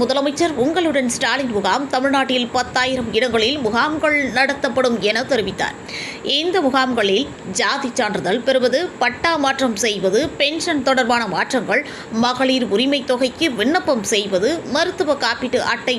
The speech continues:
பெறுவது, ஆதார் அட்டையில் திருத்தங்கள், ரேஷன் அட்டையில் மாற்றங்களை மேற்கொள்வது, மருத்துவ பரிசோதனைகள், மின்சாரத்துறை சம்பந்தமான புகார்கள், தொழிலாளர் நல வாரிய, விவசாயத்துறை உள்ளிட்ட பல்வேறு துறையின் அதிகாரியிடம்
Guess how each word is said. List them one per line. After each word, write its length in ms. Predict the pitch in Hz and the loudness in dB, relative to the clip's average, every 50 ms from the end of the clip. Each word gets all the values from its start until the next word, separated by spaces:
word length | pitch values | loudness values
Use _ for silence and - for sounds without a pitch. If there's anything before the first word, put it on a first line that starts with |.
| 175 214 | 0 0
பெறுவது, 320 | 208 185 175 180 185 196 - - - - - - - - 156 175 | 0 0 0 0 0 0 -2 -2 -6 -10 -10 -8 -4 -2 0 0
ஆதார் 380 | 214 240 226 269 262 262 262 269 | 0 2 2 2 2 2 2 0
அட்டையில் 420 | 254 269 285 294 294 359 381 370 - - | 0 0 0 2 2 2 2 2 2 2
திருத்தங்கள், 560 | 381 381 381 - 339 285 226 202 214 233 269 - - - - 175 | 0 0 0 0 -2 -2 0 0 0 0 0 -2 -4 -6 -4 -2
ரேஷன் 480 | 175 180 254 311 302 - 330 311 285 269 | -2 0 0 0 0 0 0 0 2 2
அட்டையில் 440 | 269 - - 254 233 220 233 220 202 185 175 175 | 0 0 0 -2 0 0 0 0 0 0 0 0
மாற்றங்களை 680 | 190 240 - - 320 302 254 254 262 247 240 226 220 208 190 170 | 0 0 -2 -4 -4 -4 0 2 2 4 4 2 2 0 -2 -2
மேற்கொள்வது, 600 | 165 190 240 - - - 254 233 196 196 175 190 262 285 - - - - - 196 190 | -2 -2 -2 -2 0 0 0 0 0 0 2 2 0 0 -2 -8 -12 -10 -4 -2 0
மருத்துவ 460 | 220 247 285 302 302 302 269 277 269 247 233 | 0 0 0 -2 -2 -2 2 2 2 2 2
பரிசோதனைகள், 800 | 240 226 277 302 - 330 302 285 262 240 233 208 - 214 220 294 311 262 269 | 0 0 0 0 2 2 2 2 2 0 0 0 0 2 2 2 2 0 0
மின்சாரத்துறை 720 | 285 320 311 - 349 320 294 269 262 - - 254 247 240 240 233 254 | 0 0 0 2 2 2 2 2 0 2 2 2 2 2 0 0 0
சம்பந்தமான 460 | 240 233 226 233 247 233 226 214 202 190 - | 0 0 0 0 0 0 0 0 0 -2 -2
புகார்கள், 560 | 165 180 202 262 311 - - - 196 220 285 - - - - - - - | 0 0 2 2 0 0 -2 0 0 0 0 -2 -6 -12 -12 -6 -2 0
தொழிலாளர் 600 | 165 180 190 262 311 320 339 320 320 320 302 269 240 | 2 2 2 2 2 2 2 2 2 2 2 2 2
நல 160 | 220 262 294 294 285 | 2 2 2 2 2
வாரிய, 320 | 277 277 269 262 247 269 269 262 262 247 220 - 175 | 2 2 2 2 2 2 2 2 2 0 -2 -4 -4
விவசாயத்துறை 800 | 175 180 226 262 254 - 294 277 269 277 269 269 262 254 240 240 226 196 185 | -2 0 0 0 2 0 0 0 0 0 0 2 2 2 2 2 0 -2 0
உள்ளிட்ட 380 | 208 233 247 233 233 247 285 294 277 - | 0 2 2 2 2 0 0 0 0 0
பல்வேறு 440 | 165 175 170 190 196 247 311 339 339 240 - | -2 0 0 2 2 2 2 0 -2 0 2
துறையின் 420 | 311 294 302 285 294 311 285 285 285 - - 214 240 | 2 2 2 2 2 0 0 0 -2 -2 -2 -2 0
அதிகாரியிடம் 680 | 240 311 294 - 320 302 277 247 208 214 220 233 285 | 0 -2 0 2 2 2 2 0 0 0 0 -2 -4